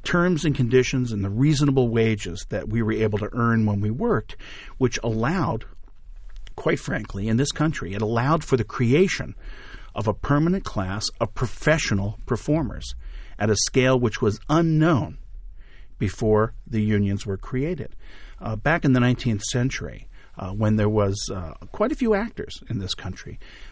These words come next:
uh, talk about a miserable, miserable life.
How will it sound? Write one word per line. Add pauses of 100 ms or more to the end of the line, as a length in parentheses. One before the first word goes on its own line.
(120)
uh,
talk
about
a
miserable,
miserable
life.